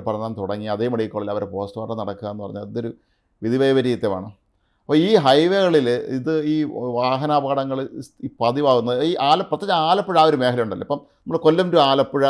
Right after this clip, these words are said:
അല്ലെങ്കിൽ കൊല്ല-, ഈ ആലപ്പുഴയിൽ നിന്ന്, അല്ല, കൊല്ലത്തു നിന്ന് എറണാകുളം വരെയുള്ള ആ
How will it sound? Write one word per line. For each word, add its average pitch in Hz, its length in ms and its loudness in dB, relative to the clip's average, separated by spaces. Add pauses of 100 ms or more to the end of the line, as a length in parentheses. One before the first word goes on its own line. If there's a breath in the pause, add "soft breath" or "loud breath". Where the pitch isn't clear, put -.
അല്ലെങ്കിൽ 135 220 -4
കൊല്ല-, 135 260 0
ഈ 135 60 2 (180)
ആലപ്പുഴയിൽ 143 460 0
നിന്ന്, 147 240 -6
അല്ല, 147 180 -2
കൊല്ലത്തു 151 280 0
നിന്ന് 143 120 -4 (180)
എറണാകുളം 139 340 0
വരെയുള്ള 120 320 0
ആ 127 40 0